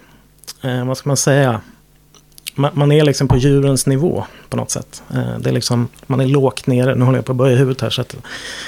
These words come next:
det låter dåligt. Ehm, eh, och sen, eh, alltså om man ska säga, det är ju många som uppfattar det här som en, en, en film, eh,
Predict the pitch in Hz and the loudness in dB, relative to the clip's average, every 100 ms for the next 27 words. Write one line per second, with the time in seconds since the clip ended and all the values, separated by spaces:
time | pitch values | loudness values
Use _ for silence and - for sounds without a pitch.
0 | - - 127 139 - 113 113 - 139 127 | -10 0 2 2 0 -2 -2 0 2 4
1 | 123 120 120 - - _ _ _ _ - | 4 2 -2 -8 -20 _ _ _ _ -20
2 | - _ - _ - - 110 - - - | -20 _ -16 _ -16 -12 -10 -12 -14 -16
3 | - 240 247 240 233 202 214 160 - 156 | -16 -14 -14 -14 -16 -10 -2 0 2 2
4 | 151 156 - - - _ - - - - | 0 -4 -12 -20 -20 _ -20 -20 -20 -20
5 | - - _ _ 165 175 165 170 - - | -20 -20 _ _ -16 -14 -14 -16 -20 -20
6 | - _ _ - 131 139 143 139 139 - | -20 _ _ -2 2 2 2 2 0 2
7 | 143 135 135 131 - - - - - _ | 4 4 2 0 -4 -16 -16 -20 -20 _
8 | _ _ _ - - - _ _ 147 151 | _ _ _ -20 -20 -20 _ _ 2 4
9 | 156 147 143 151 139 143 - 127 123 127 | 4 2 2 2 2 -2 0 0 2 2
10 | 123 117 - 127 127 123 123 - 131 117 | 0 -2 -2 -2 0 0 -2 2 2 4
11 | 120 120 127 127 | 2 0 0 -2